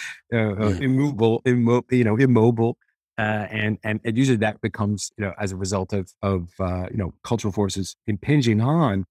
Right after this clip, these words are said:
Speaker 1: uh, aesthetic production and
Speaker 2: Mm.
Speaker 1: evaluation to, to reinforce, um, conservatism or, or consistency.
Speaker 2: And, you know, if, if you were to, and I really, I mean that g-, g-, g-, genuinely, that this is not something that,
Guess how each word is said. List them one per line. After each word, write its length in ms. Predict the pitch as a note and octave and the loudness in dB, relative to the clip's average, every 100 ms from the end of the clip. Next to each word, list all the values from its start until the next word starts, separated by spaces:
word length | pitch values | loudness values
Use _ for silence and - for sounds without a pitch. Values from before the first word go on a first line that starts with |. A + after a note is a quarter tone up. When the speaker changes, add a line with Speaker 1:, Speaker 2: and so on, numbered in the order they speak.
| _ _ _ G#2 | _ _ _ -8
Speaker 1:
uh, 100 | G2+ | -6
aesthetic 300 | G#2 G#2+ F2+ | -4 -4 -2
production 600 | G#2+ G2 F#2+ - F#2 F#2 | -4 -2 -4 -6 -6 -4
and 160 | G2 F#2+ | -4 -2
Speaker 2:
Mm. 40 | |
Speaker 1:
evaluation 640 | F2 F2+ F2+ F2+ F2+ E2+ - - | -2 -2 -2 -2 -2 -4 -12 -18
to, 220 | - F#2 F2 | -6 -6 -4
to 180 | F2 | -4
reinforce, 800 | E2 G#2 G2 F2 - G#2 F2 - - _ _ _ - | 0 2 0 -2 -2 -4 -4 -8 -12 _ _ _ -6
um, 400 | F2 F2 E2+ F2 | -4 -4 -6 -4
conservatism 760 | - G2+ G#2 F2 G2 F#2 F#2 F2+ | -4 -2 -2 -4 -8 -6 -4 -2
or, 240 | F2+ E2+ F#2+ | -2 -4 -2
or 220 | F#2 E2 | -4 -2
consistency. 680 | - F2 G2 - E2+ - - _ - | -6 -6 -8 -10 -16 -20 -20 _ -2
Speaker 2:
And, 320 | C3 C#3+ C#3+ _ _ _ _ _ _ | 0 0 -2 _ _ _ _ _ _
you 160 | B2+ | 4
know, 160 | C#3 A#2 | 6 6
if, 160 | A2+ - | 4 0
if 160 | B2 A#2+ | -2 0
you 180 | C3+ D#3+ | -2 2
were 240 | D3+ C#3 | 2 2
to, 560 | A2+ - A#2 A2+ G#2+ G#2 _ _ - | 0 2 2 2 -2 -8 _ _ -2
and 140 | A2 | 2
I 40 | G#2 | 4
really, 260 | G#2 F#2+ | 4 4
I 40 | F2+ | 2
mean 200 | G2+ F#2 | 2 2
that 180 | F2+ E2+ F#2 | 0 -4 -10
g-, 240 | F2+ - | -8 -6
g-, 140 | F2 - _ _ _ _ - - | -6 -8 _ _ _ _ -20 -20
g-, 200 | F#2 - G#2 | -18 -12 2
genuinely, 440 | B2 B2 G#2+ G2+ | 4 6 4 2
that 160 | E2+ - | -2 -4
this 120 | F#2 | -2
is 140 | G2+ F#2+ | 0 2
not 160 | G#2 | 0
something 240 | - G2+ F2+ | 2 0 0
that, 140 | F2+ | -2